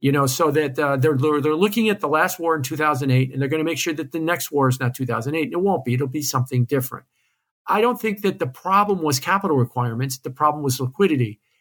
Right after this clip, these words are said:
And very few of the rules that they had would have addressed that. And also, they can't deal with the speed of what's going on. By all accounts, thirty days ago, maybe twenty days ago, Silicon Valley Bank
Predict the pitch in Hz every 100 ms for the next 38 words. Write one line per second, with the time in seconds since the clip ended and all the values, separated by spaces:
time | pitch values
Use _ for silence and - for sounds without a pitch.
0 | - 151 131 190 226 - - - 208 226
1 | 202 - 160 135 135 135 131 190 185 143
2 | 127 139 131 139 131 156 143 127 127 120
3 | _ _ _ - 147 170 143 127 170 170
4 | 147 127 - 180 196 247 214 196 - _
5 | _ _ _ _ 135 190 190 208 214 196
6 | 135 160 196 175 160 127 127 - - -
7 | 165 127 104 123 _ - 131 139 131 131
8 | 139 123 117 95 117 _ _ _ - 139
9 | 202 220 220 269 285 269 208 190 120 113
10 | - _ 196 196 170 165 165 143 143 170
11 | - 135 139 151 - 156 160 143 131 123
12 | 120 - 220 247 196 175 156 143 135